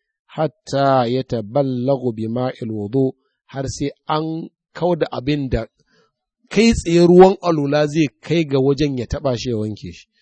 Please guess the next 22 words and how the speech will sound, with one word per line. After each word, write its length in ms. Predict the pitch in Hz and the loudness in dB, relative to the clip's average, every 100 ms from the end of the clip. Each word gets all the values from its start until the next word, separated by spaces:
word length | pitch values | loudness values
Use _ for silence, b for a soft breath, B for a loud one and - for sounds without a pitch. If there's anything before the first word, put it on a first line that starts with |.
| _ _ _ - | _ _ _ -4
Ina 140 | 160 | -2
sai 120 | 151 | 0
in 100 | 156 | -2
ta 100 | 143 | 0
mamakin 420 | 165 147 147 143 135 | 2 2 0 -2 -4
mata 300 | 131 135 135 | -4 -4 -4
masu 220 | 123 117 | -4 -6
shegen 340 | 127 139 123 | -8 -4 -4
son 220 | 110 135 120 | -4 -4 0
wai 120 | 117 | 0
kwalliya, 540 | - 123 117 120 117 _ _ _ _ _ | 0 0 2 0 -2 _ _ _ _ _
sai 120 | 147 | -2
zo 120 | 135 135 | 0 0
ta 120 | 127 | -2
sa 200 | 135 120 | -2 -2
jan 280 | 110 107 104 | -2 -2 -4
ba-, 160 | 104 | -6
jan 260 | 104 104 110 | -6 -4 -4
kumba, 360 | - 110 107 120 _ _ _ _ _ _ _ - | -4 -4 -4 -6 _ _ _ _ _ _ _ -8
zo 100 | 139 | -6
tana 240 | 151 147 | -2 -4
alula, 380 | 135 117 131 | -4 -2 0